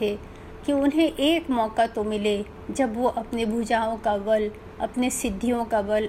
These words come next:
अपने पुण्य का बल सब संचित करके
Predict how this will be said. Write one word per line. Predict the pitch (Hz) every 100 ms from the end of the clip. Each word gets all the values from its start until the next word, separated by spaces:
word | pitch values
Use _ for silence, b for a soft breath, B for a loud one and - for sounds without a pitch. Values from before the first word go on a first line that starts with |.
| 240
अपने | 240 247 247
पुण्य | 240 247 240 226
का | 226 214
बल | 214 220 220 B B -
सब | - 330
संचित | - 254 240 233 254 -
करके | 233 220 240 233